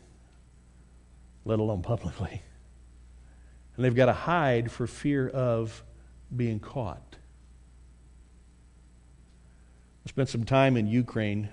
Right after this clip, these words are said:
back in two thousand six helping a ministry get started on the east side, which is now under control of Russia. There was a lot of tension even back then. Talking with the Christians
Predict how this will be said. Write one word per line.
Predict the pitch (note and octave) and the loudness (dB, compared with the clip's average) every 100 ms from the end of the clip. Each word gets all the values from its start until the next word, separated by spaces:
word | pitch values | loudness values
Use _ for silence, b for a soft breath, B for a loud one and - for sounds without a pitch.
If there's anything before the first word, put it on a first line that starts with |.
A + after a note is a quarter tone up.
| - | -8
back | A#2 A2 | -4 -4
in | A2+ | -4
two | - B2 | -2 -2
thousand | A2+ G2+ G2+ G2+ | -2 -4 -4 -8
six | - A2+ - - | -2 -2 -2 -4
helping | A#2+ - A2 | -4 -2 -2
a | |
ministry | A2+ A#2 A2+ - | 0 0 -2 -4
get | G#2+ G#2+ | -4 -4
started | - G#2 G#2 G#2 C3 - - - - - - - - - | -4 -2 -2 -4 -8 -16 -20 -20 -20 -20 -20 -20 -10 -4
on | |
the | D#3 D3 | 0 2
east | C#3 - | 2 2
side, | B2+ G#2+ G#2+ | 0 0 0
which | A2+ | -4
is | A2+ | -4
now | A#2 A2+ | -2 -2
under | A#2+ A2 | -2 -2
control | G#2 G#2 A2+ G#2 | -4 -4 -4 -4
of | G2+ | -4
Russia. | A2 F#2+ - D#2+ - - b b b b b b b b b b b - | -2 -4 -6 -14 -16 -20 b b b b b b b b b b b 2
There | B2+ | 6
was | C3 | 6
a | A#2+ | 8
lot | B2+ | 4
of | B2 | 4
tension | - C3+ B2+ A#2 | 4 2 2 -2
even | A2 G#2+ | 0 -2
back | G#2 G2 | -2 -4
then. | - G#2 F2 E2 b b b b b - b b b b b b b b - | -4 -4 -6 -10 b b b b b -20 b b b b b b b b 0
Talking | D#3 D#3 D3+ | 4 6 6
with | C#3+ | 4
the | A#2+ | 4
Christians | - D#3+ D#3+ - A#2 A2 | 4 4 4 2 0 2